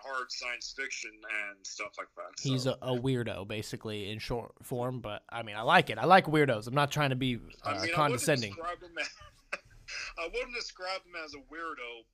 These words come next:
Speaker 1: but, but he's, like, really into, you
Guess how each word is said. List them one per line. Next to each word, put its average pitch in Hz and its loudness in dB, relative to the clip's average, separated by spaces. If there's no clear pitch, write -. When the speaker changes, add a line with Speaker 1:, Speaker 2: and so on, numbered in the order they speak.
Speaker 1:
but, 117 -14
but 151 -8
he's, 226 -10
like, 202 -2
really 175 0
into, 151 -4
you 135 -2